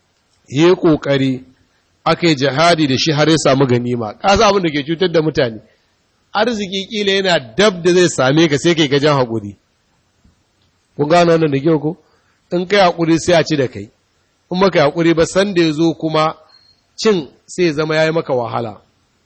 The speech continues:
Allah ya shiryar da mu. Wannan hadisi ma ya ce akhrajahu al-Bukhari, al-Imam al-Bukhari ya fitar da shi fi Kitabil Maghazi. A littafin da ke bayani akan yaƙe-yaƙe babu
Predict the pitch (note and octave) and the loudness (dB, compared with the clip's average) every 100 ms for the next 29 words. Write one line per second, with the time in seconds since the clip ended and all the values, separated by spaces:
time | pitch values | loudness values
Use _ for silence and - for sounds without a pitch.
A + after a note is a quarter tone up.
0 | _ _ _ _ _ - D#3 D3 A2+ - | _ _ _ _ _ -8 -2 -2 -2 -6
1 | C3 C3 A2+ G2+ F2 _ _ _ _ _ | -4 -4 -6 -12 -14 _ _ _ _ _
2 | _ _ _ _ _ - D3 F#3+ E3+ D#3 | _ _ _ _ _ -6 -2 2 2 2
3 | D#3+ D#3+ D3+ D#3 D3 - D3 D#3+ D3 D3 | 0 0 2 4 2 0 0 0 0 0
4 | D3 C#3 C3+ C#3+ A#2+ - D3 D3 D3 D3 | 0 0 -2 -2 -4 -2 2 2 2 -2
5 | C3 B2+ C#3+ D3 C3+ A#2 - C#3 C#3+ C#3 | -4 -2 0 0 -2 -4 -4 0 0 -2
6 | D3+ C#3 B2 C3+ - D3+ C#3+ - C#3 C3+ | -4 -4 -6 -6 -2 -2 -2 -2 0 0
7 | C3 A2+ G#2+ A2+ A2+ G2+ A2 - _ _ | 0 -2 -2 0 -2 -2 -8 -10 _ _
8 | _ _ _ _ - C3 C#3 D#3+ D#3 D3 | _ _ _ _ -6 -4 -2 0 0 0
9 | C3 B2 C3 A#2 C3 D3+ C#3+ B2 D3+ C#3 | -2 -2 -4 0 2 2 0 -2 -2 -2
10 | B2 B2 D3+ D3+ C#3+ C#3+ D3+ D3+ A#2 G#2+ | -2 -4 -2 0 -2 -2 -4 -4 -6 -2
11 | D3+ D#3 C#3 | 2 2 0